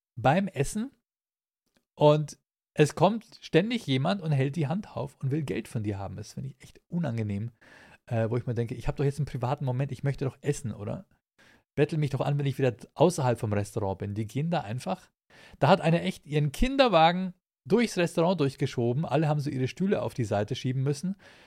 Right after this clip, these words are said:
Und nachdem durch dieses Stuhl auf die Seite schieben und dieser mal ganz kurz Blickkontakt, Dankeschön.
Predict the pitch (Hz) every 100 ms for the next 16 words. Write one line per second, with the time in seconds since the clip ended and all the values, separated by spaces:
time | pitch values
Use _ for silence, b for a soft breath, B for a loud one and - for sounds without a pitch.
0 | b b - 139 139 135 127 156 175 151
1 | - 151 160 135 131 - 247 190 131 139
2 | - 123 135 143 170 175 170 135 131 131
3 | 127 151 147 135 143 - 135 160 190 170
4 | 208 175 127 147 - - 214 247